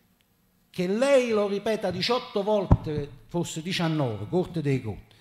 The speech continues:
sedici volte doppia asseverazione, ma lei crede che questo è perché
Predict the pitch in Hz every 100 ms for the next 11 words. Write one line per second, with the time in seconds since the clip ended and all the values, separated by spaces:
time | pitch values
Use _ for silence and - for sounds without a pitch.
0 | _ _ _ - - - - - - 247
1 | 220 196 185 214 214 - 170 220 226 180
2 | - 175 165 143 - 131 101 - _ 135
3 | 135 - _ - 127 214 208 160 175 147
4 | 143 139 - 185 196 - - 147 - _
5 | _ - - - - 127 - 135 - 120
6 | 135